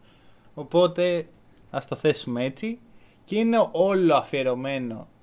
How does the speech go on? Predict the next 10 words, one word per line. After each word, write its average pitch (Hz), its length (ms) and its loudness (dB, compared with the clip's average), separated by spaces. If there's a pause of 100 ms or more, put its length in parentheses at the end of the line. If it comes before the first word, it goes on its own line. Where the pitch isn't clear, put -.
(220)
στη - 180 -12
σειρά 143 280 -2
με 135 100 -4
τη 127 180 -12
Utah 123 260 -6
και 143 180 -6 (200)
στο 120 200 -8
μετά 113 640 -6
από - 160 -16
αυτό, 170 420 -6